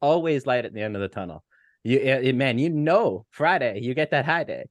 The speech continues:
And you, or, you know, Saturday, you get that high day, and you can kinda stack that wherever you want, dependent upon your training split. Like, you're probably gonna wanna put it on large muscle groups and weak body parts.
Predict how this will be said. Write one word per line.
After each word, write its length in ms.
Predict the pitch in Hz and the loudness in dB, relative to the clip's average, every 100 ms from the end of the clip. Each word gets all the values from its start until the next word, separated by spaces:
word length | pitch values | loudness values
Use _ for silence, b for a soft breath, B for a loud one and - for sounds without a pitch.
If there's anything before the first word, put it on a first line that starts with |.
| _ _ - | _ _ -2
And 180 | 131 | 0
you, 60 | 143 | 2
or, 120 | 139 | 4
you 160 | 147 165 | 4 2
know, 400 | 151 170 208 156 | 2 2 2 0
Saturday, 420 | 139 170 175 120 | 0 0 0 -2
you 120 | 127 135 | -2 -2
get 180 | 143 | -2
that 140 | 156 135 | 0 0
high 180 | 143 151 | 0 -2
day, 180 | 107 107 | -2 -2
and 100 | 135 | -2
you 60 | |
can 140 | 185 202 | -4 -6
kinda 240 | 269 277 | -2 -4
stack 380 | - 175 175 - | -2 -2 -2 -2
that 260 | 127 98 123 | -4 -4 0
wherever 300 | 143 143 135 | 0 0 -2
you 100 | 127 | -6
want, 320 | 127 92 - | -6 -10 -10
dependent 380 | 131 160 175 165 | -4 -2 -2 -4
upon 260 | 165 143 | -6 -6
your 80 | 127 | -6
training 380 | - 131 123 113 | -6 -6 -4 -8
split. 320 | - 107 - | -6 -6 -4
Like, 180 | 110 123 | -4 -4
you're 120 | 117 - - _ | -6 -8 -12 _
probably 460 | 127 143 143 139 135 B 117 | -6 -6 -4 -6 -6 B -2
gonna 240 | 135 139 | 0 0
wanna 260 | 131 131 123 | 0 -2 -2
put 240 | - 127 | -2 0
it 140 | 156 - | 0 -2
on 160 | 117 | -2
large 300 | 110 123 131 | 0 0 -2
muscle 260 | 120 120 135 | -4 -4 -4
groups 420 | 131 156 226 - b b _ | -6 -6 -8 -18 b b _
and 240 | 139 135 113 | -2 -2 0
weak 260 | 139 - | -2 -2
body 260 | 120 110 101 | -2 -2 -4
parts. 360 | - - - | -8 -12 -18